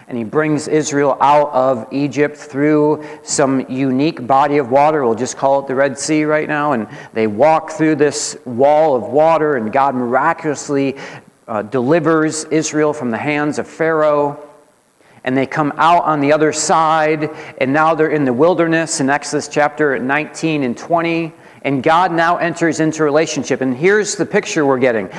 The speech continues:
God promises that he wants all the earth to be filled with his presence and his love and his life. And Adam and Eve rebel against that. And he says, "No, I'm gonna start over with you, Noah." And he messes it up. And he says to Abraham,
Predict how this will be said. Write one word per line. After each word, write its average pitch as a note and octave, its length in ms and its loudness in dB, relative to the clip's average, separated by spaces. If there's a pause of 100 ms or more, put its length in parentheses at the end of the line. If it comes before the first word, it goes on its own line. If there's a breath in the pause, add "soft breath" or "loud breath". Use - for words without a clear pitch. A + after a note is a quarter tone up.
(200 loud breath)
God F3+ 280 2
promises F#3+ 680 0
that D#3 160 2
he E3+ 120 0
wants F3+ 260 0
all G3 340 4
the F#3 160 2
earth G3 200 2
to E3 80 -4
be D3 100 2
filled G#3 380 0
with D#3+ 140 0
his D3+ 120 2
presence F3+ 540 0
and D3+ 100 0
his C3+ 140 0
love E3+ 300 2
and D3 100 0
his C3 160 -2
life. D#3 480 2 (300 loud breath)
And D3 100 0
Adam F#3 280 2
and F#3 100 2
Eve F3 160 0
rebel E3+ 320 2
against D#3+ 260 0
that. D#3 60 2
And C#3+ 80 2
he C#3+ 40 0
says, D#3+ 200 0
"No, F#3 180 2
I'm E3+ 80 2
gonna E3 120 0
start F#3 360 2
over F#3+ 160 2
with E3+ 180 0
you, G3 280 2
Noah." D3+ 380 4
And C#3 120 -2
he G#3 140 2
messes F3+ 420 0
it D#3 100 2
up. D#3 220 4
And A3+ 280 -8
he E3+ 120 2
says G3+ 280 2
to F#3 120 2
Abraham, F#3+ 400 2